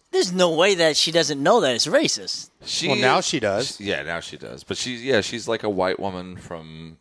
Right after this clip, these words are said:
Speaker 2: like, Southern Oregon. She
Speaker 3: She
Speaker 2: doesn't know
Speaker 3: yeah,
Speaker 2: shit.
Speaker 3: she won Miss Oregon U S A title in
Speaker 2: She,
Speaker 3: two thousand three.
Speaker 2: yeah. Oregon is a very
Speaker 1: Now I
Speaker 2: white
Speaker 1: get, now,
Speaker 2: place.
Speaker 1: yeah, Oregon is, actually has a lot of K K K.
Speaker 2: Really?
Speaker 1: Yeah,
Speaker 2: Yeah.
Speaker 1: outside of the
Speaker 3: Any place with,
Speaker 1: yeah.
Speaker 3: like,
Speaker 2: In
Speaker 3: big
Speaker 2: the
Speaker 3: rural
Speaker 2: valley, like,
Speaker 1: Yeah.
Speaker 2: in, near Portland and stuff, is a,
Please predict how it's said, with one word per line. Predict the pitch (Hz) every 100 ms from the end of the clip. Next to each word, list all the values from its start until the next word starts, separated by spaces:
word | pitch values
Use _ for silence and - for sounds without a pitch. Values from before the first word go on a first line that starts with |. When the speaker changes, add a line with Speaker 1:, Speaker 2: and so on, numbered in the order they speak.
| _
Speaker 2:
like, | 80 71 -
Southern | - 85 82 80
Oregon. | 73 76 78 78 76
She | 80 214 254
Speaker 3:
She |
Speaker 2:
doesn't | 101 107 85
know | 87
Speaker 3:
yeah, | 196 190
Speaker 2:
shit. | 131
Speaker 3:
she | - 156
won | 156 160 156
Miss | 151 -
Oregon | 143 135 131 123
U | 127 117
S | -
A | 120 120
title | - 95 90 85
in |
Speaker 2:
She, | 85 98
Speaker 3:
two | 95
thousand | 95 87
three. | 92
Speaker 2:
yeah. | 78 60 - - _ -
Oregon | 98 104 107
is | 92
a |
very | 87
Speaker 1:
Now | 175 220
I | 170
Speaker 2:
white | 160
Speaker 1:
get, | 170 - 143
now, | 190 156
Speaker 2:
place. | 151 160
Speaker 1:
yeah, | 160 170 -
Oregon | 208 302 311
is, | 175 151
actually | 160 - 156
has | 151
a | 135
lot | 123 131
of | 127
K | 131
K | 127 117
K. | 107 123 110 -
Speaker 2:
Really? | 92 90 90 104 110
Speaker 1:
Yeah, | 135 131 127 120
Speaker 2:
Yeah. | 110 113
Speaker 1:
outside | 202 180 160 160
of | 135
the | 202
Speaker 3:
Any | 285
place | - 196 165
with, | 156
Speaker 1:
yeah. | 131
Speaker 3:
like, | 120
Speaker 2:
In | - 123
Speaker 3:
big |
Speaker 2:
the | 139
Speaker 3:
rural | 110 123
Speaker 2:
valley, | 135 139 135 123 117 113 101
like, | 101
Speaker 1:
Yeah. | 127 117
Speaker 2:
in, | 110
near | 110
Portland | 101 110 95 95
and | 87
stuff, | 92 82 -
is | 85
a, | 85